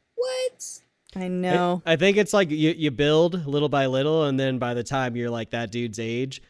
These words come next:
Speaker 3: you have, like, a pretty high tolerance.
Speaker 1: Ugh.
Speaker 3: And
Speaker 2: Yeah.
Speaker 3: then you're, then you're, then you're really partying.
Speaker 1: I mean, I hate to say we've known way too many people from Florida to die already, you know? It's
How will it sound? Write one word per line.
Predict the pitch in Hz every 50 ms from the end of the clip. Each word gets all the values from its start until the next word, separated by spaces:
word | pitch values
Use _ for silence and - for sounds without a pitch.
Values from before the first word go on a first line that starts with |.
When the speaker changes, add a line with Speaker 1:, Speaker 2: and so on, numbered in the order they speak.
| _ _ -
Speaker 3:
you | 127 131
have, | 139 139 123
like, | 120 113 98
a | 113
pretty | - - 120 113 110
high | 113 110 107 107
tolerance. | - 113 110 110 117 117 120 123 127 123 - - - _ _ _ _ _ _ _ _ _ _ _ _ _ _ _ _ _ _ _ _ 196
Speaker 1:
Ugh. | 202 202 - - - - - _ _ _ -
Speaker 3:
And | 220 180
Speaker 2:
Yeah. | 180 170
Speaker 3:
then | 165
you're, | 120 117 113 110 110 - _ -
then | 147 151 156
you're, | 156 151 143 139 110
then | 147 156 170
you're | 156 143 135
really | 127 123 131 139 143 135 135 131 120 113
partying. | 110 - 117 104 101 98 101 98 98 98 101 - _ _ _ -
Speaker 1:
I | 240
mean, | 254 247 247 240
I | 214 214
hate | 226 254 233 226 233
to | - 214
say | 214 - - 208 202 196
we've | 190 180 185 185 _ - 185 - _
known | 190 190 190 190 185 180 180 - _ _ _ _ _ _
way | - 196 190 190
too | 185 - - 190
many | 185 180 175 175 170 170 _ _ _
people | - 202 - - 160 170 - _
from | - 180 180 185
Florida | 185 _ - 165 160 160 156 - - -
to | - - 165
die | 165 170 165 165 170 175 170
already, | 165 160 156 160 160 151 156 - - 165 160 160
you | 156 156
know? | 160 156 156 160 160 170 180 _ _ _
It's | - -